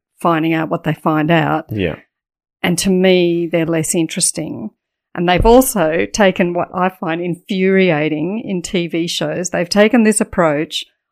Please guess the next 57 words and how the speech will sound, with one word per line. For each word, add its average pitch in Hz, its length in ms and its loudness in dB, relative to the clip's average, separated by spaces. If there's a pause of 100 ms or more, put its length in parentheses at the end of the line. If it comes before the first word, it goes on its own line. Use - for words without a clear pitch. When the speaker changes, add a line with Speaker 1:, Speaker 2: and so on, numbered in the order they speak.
(100)
Speaker 1:
of 170 180 -2
telling 233 400 0
you 240 160 0
what's 214 260 -4
going 220 220 2
to 208 80 4
happen 196 600 0
Speaker 2:
Yeah, 101 360 -8
before 104 460 -2
it 98 60 -4
happens. 101 280 0
Speaker 1:
before 208 360 6
it 180 60 0
happens. 170 680 0
Speaker 2:
And 110 60 -2
you're 127 100 0
like, 165 160 0
"The 240 140 4
whole 220 340 4
point 247 380 2 (100)
that 185 100 0
I 180 100 2
watched 208 300 -2
this 226 180 2
Speaker 1:
I 233 60 4 (180)
know. 175 60 2
Speaker 2:
is 202 80 -4
suspense." 151 260 -2
Speaker 1:
And 226 80 6
then, 285 360 6 (420)
and 208 140 -2
then 311 160 8
you 277 80 8
go 247 200 6
on 214 120 6
a - 20 -2
break 233 640 4
and 165 100 -4
you 160 60 -6
come 165 160 -4
back 190 220 0
from 190 100 -4
the 180 80 -4
break 226 400 2
Speaker 2:
Mm-hmm. 127 220 -4
Speaker 1:
and 262 260 6
they 202 280 8
tell 202 340 4
you 226 120 4
again 240 460 4
everything 202 520 0
that 208 160 -4
they've 202 240 2
Speaker 2:
Yeah. 139 80 -4
Speaker 1:
found 202 320 4
to 226 80 2
the, 202 160 -2